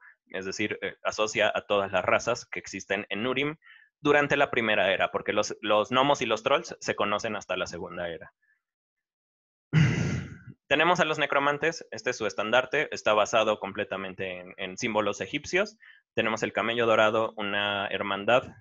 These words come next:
de mercaderes que en lo-, en la primera era no, no funciona casi, pero en la segunda era se vuelve esta sociedad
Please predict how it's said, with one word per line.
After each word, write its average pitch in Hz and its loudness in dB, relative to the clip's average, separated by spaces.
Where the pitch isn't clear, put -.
de 104 -2
mercaderes 107 2
que 101 -4
en 98 -6
lo-, 98 -6
en 110 -2
la 107 0
primera 123 0
era 127 0
no, 117 0
no 117 -2
funciona 107 -6
casi, 123 -2
pero 139 4
en 131 0
la 123 4
segunda 117 2
era 110 6
se 104 -4
vuelve 101 0
esta 95 -4
sociedad 107 4